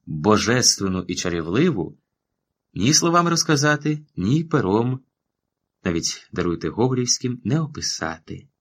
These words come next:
Така вона, Україна взагалі, а Полтавщина, зокрема, не кажучи вже про Василів.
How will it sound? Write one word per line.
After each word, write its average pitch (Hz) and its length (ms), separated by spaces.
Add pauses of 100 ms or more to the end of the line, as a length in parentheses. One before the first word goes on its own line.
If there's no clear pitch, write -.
(760)
Така 123 300
вона, 143 640 (220)
Україна 104 600
взагалі, 95 680 (720)
а - 160
Полтавщина, 98 600
зокрема, 98 500
не 98 80
кажучи 104 380
вже 92 140
про 90 160
Василів. 87 480